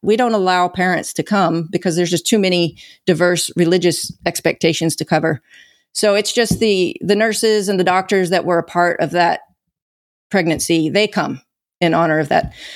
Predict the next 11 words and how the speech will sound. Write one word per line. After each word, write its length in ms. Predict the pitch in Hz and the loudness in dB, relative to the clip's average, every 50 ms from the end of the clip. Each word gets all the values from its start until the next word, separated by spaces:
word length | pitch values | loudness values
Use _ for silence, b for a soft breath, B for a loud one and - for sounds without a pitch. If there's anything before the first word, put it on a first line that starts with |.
| B B _ | B B _
And 140 | - 196 - | -2 0 2
I 100 | 208 226 | 2 0
was 140 | 226 220 - | 0 0 -2
thinking, 220 | 269 226 233 - | -2 -2 0 0
I 80 | - 220 | 0 0
didn't 220 | 190 247 269 262 | 0 0 0 2
have 240 | 240 214 247 269 294 | 0 2 0 0 0
a 60 | - | 0
doctor 520 | - 185 180 165 160 - - 175 170 160 165 | 0 2 2 0 0 0 0 0 2 2 0
that 220 | 170 - 180 - - | 0 0 0 0 2
was, 280 | 175 180 160 - - | 0 -2 -2 -4 -10